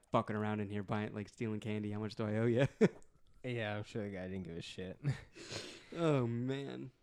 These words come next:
Speaker 2: Um, yeah, so this, yeah, to me, it, it, she is actually crazy where he is more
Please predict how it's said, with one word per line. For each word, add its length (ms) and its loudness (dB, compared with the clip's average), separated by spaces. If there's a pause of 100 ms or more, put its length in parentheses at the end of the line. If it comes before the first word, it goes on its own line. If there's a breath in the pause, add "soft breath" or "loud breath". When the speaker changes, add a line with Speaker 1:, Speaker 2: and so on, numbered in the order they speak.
(120)
Speaker 2:
Um, 520 6 (400 loud breath)
yeah, 360 10
so 200 4
this, 320 6 (100)
yeah, 300 6
to 200 2
me, 440 8 (240)
it, 80 2
it, 380 4 (540)
she 320 10
is 160 10
actually 320 6
crazy 480 0
where 160 -2
he 320 -2
is 320 -6
more 360 0